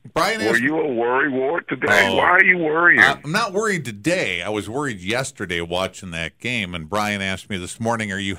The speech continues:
Speaker 1: happy this morning?" And I said, "No, I'm relieved this morning. I'm not
Speaker 2: Yeah.
Speaker 1: really happy." Are you happy?
Speaker 2: I mean, there was a lot of woo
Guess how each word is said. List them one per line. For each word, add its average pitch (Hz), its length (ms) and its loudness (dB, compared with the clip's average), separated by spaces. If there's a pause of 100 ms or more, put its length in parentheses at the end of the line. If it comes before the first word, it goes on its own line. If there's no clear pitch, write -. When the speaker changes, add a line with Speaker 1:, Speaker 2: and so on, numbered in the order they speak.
(140)
Speaker 1:
happy 170 400 -4
this 78 280 -10
morning?" 71 320 -10
And 80 120 -10
I 87 80 -4
said, 90 320 -6
"No, 139 280 -2
I'm 90 240 -4
relieved 98 680 -6 (500)
this - 240 -6
morning. 82 340 -2
I'm 80 80 -8
not 117 160 0
Speaker 2:
Yeah. 87 100 2
Speaker 1:
really 107 380 -2
happy." 104 640 -8
Are 98 100 -2
you 139 180 -2
happy? 208 500 -6 (1300)
Speaker 2:
I 95 80 0
mean, 123 200 4
there 135 140 2
was 147 100 -6
a 143 120 -2
lot 139 220 0
of 113 160 -2 (100)
woo 120 480 -2